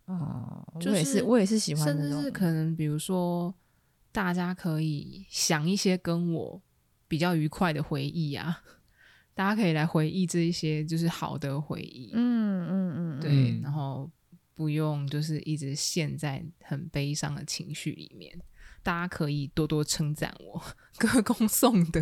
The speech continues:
Speaker 2: 我。
Speaker 3: <laughs> 真歌功颂德欸，到底。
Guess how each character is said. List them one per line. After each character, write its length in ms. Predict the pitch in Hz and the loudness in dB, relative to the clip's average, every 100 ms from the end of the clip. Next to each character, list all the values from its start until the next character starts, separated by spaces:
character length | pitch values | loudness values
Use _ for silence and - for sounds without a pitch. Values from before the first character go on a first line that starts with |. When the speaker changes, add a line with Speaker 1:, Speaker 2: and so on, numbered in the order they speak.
| 165 | 6
Speaker 2:
我。 1500 | 185 190 202 190 185 139 117 175 139 202 220 220 330 - | 6 6 4 4 10 12 12 12 12 12 12 10 10 8
Speaker 3:
<laughs> 0 | |
真 240 | 220 220 220 | 10 10 8
歌 240 | - 208 190 | 10 10 12
功 220 | 196 185 | 12 12
颂 280 | 190 202 165 | 12 10 10
德 260 | 139 127 | 10 10
欸， 180 | 139 226 - | 10 8 8
到 100 | - | 8
底。 320 | 226 196 165 | 8 8 8